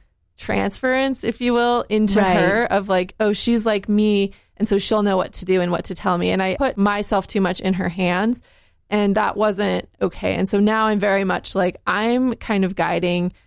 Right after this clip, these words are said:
Speaker 1: my decisions here, and I'm just
Speaker 2: Yeah.
Speaker 1: looking for advice in my mentorships now.
Speaker 2: And then going off that same thing, when I was rejected by a number for M cat score, I found a different approach to study, and that helped me.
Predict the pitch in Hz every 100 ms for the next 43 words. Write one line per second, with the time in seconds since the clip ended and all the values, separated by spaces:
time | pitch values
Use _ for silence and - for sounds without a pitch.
0 | _ 208 202 180 185 190 185 185 - 190
1 | 180 190 185 185 180 190 185 180 175 185
2 | 160 - - 202 - - 220 208 208 196
3 | 190 208 185 - - 190 - - - _
4 | _ 247 220 254 233 233 247 240 214 208
5 | 208 185 - 196 196 190 214 202 185 180
6 | 180 - - 190 185 190 180 170 180 185
7 | 180 - 185 180 165 175 170 170 185 185
8 | 180 185 180 180 - 196 180 - 254 277
9 | 233 165 - 185 180 180 202 240 294 240
10 | 214 185 190 - 185 175 196 180 - -
11 | - 175 175 170 - 202 165 - 190 -
12 | _ _ - 240 233 180 160 175 - 196
13 | 180 -